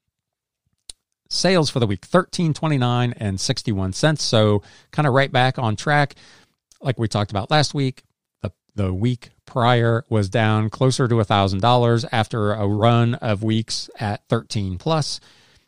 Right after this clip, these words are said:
Bounced right back this week at thirteen twenty-nine sixty-one.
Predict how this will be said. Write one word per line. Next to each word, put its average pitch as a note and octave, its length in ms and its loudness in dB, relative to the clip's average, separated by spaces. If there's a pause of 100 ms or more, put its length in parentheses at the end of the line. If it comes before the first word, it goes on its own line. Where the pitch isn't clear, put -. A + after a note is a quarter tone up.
(240)
Bounced A#2 320 0
right A#2+ 180 -4
back A#2 280 -4
this A#2+ 200 2
week B2 320 0
at A2+ 260 -2
thirteen A2+ 380 -4
twenty-nine G#2+ 500 0
sixty-one. G2 760 -2